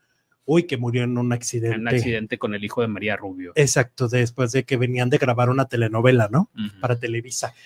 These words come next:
Speaker 1: Estamos de regreso en nuestra cuarta y última transmisión del día de hoy,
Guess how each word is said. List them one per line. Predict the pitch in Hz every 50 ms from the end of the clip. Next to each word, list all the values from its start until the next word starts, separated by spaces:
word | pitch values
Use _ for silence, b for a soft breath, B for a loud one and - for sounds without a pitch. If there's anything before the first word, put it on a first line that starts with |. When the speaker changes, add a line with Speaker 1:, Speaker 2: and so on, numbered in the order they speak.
| b b b b b
Speaker 1:
Estamos | - - 180 185 180 - - - 262 269 294 302 302 294 277 262 208
de | 196 240 240
regreso | 233 240 247 226 240 240 269 269 262 254 - 247 262 269 262 254
en | 254 240 240 233
nuestra | 233 220 - - - 226 202 196 196
cuarta | - 262 262 269 262 247 - 254 - 190
y | 202 190 202 226
última | 294 330 311 262 233 196 185 170 180 180 165 165 156 147
transmisión | 151 143 147 135 127 139 143 139 127 117 135 156 151 147
del | 139 143 131 127
día | 120 131 131 127 123
de | 123 127 131 135 - -
hoy, | - 247 285 302 311 320 330 320 320 311 311 320 311 302